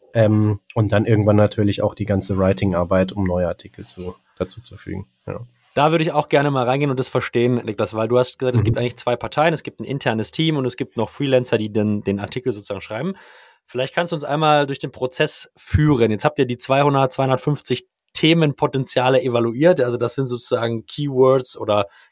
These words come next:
Speaker 2: Keywordgruppen, zu denen es lohnt, sich einen Artikel zu schreiben. Äh, das ist natürlich eine ganz schöne Maschinerie, die jetzt für jeden Artikel dahinter steht. Wie, wie sieht so ein idealer Prozess aus, damit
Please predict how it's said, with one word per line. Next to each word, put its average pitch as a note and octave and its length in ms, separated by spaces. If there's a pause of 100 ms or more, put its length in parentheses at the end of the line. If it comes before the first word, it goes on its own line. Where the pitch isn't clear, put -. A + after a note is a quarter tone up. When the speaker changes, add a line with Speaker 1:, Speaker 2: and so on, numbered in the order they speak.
Speaker 2:
Keywordgruppen, C3+ 760
zu - 100
denen B2+ 340
es - 280
lohnt, B2+ 360
sich C3+ 160
einen C3+ 140
Artikel C3 340
zu - 140
schreiben. C3+ 520 (420)
Äh, B2+ 180 (140)
das A2 160
ist C#3+ 140
natürlich D#3+ 280
eine B2+ 120
ganz B2+ 140
schöne C#3+ 140
Maschinerie, B2+ 540
die C3+ 100
jetzt B2 220
für B2 80
jeden B2+ 320
Artikel B2+ 640 (320)
dahinter A2 400
steht. E2 400 (340)
Wie, A#2+ 220
wie D#3 200
sieht E3 200
so E3+ 80
ein D#3+ 80
idealer C#3 420
Prozess D3+ 520
aus, C3 320
damit B2+ 420